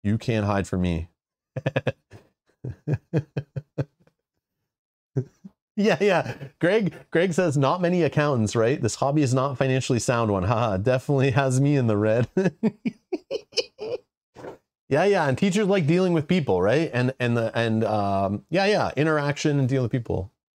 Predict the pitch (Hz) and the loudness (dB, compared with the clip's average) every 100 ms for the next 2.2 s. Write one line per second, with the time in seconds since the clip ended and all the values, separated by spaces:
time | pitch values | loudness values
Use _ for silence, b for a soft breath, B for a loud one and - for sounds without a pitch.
0 | _ _ _ _ _ _ 131 127 127 123 | _ _ _ _ _ _ -2 0 2 0
1 | 135 131 135 135 139 139 139 143 160 147 | 0 2 0 0 0 -2 -2 -2 -2 -4
2 | - | -8